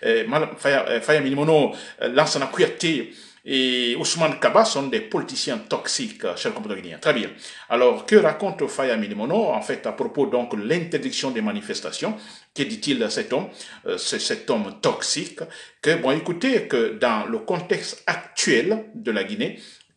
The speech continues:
les manifestations n'ont aucun sens. Il faut pas manifester. Que dans le contexte actuel, les manifestations ne doivent pas avoir lieu. C'est ce que raconte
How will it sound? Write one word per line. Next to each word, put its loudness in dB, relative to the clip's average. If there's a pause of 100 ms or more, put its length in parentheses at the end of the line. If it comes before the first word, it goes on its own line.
les 0
manifestations -2
n'ont 0
aucun -2
sens. -8
Il -20
faut -10
pas -2
manifester. -4 (1200)
Que -4
dans -4
le -2
contexte -2
actuel, 0 (640)
les 8
manifestations -2 (340)
ne 8
doivent 2
pas 2
avoir 2
lieu. -6
C'est 0
ce -2
que 0
raconte -4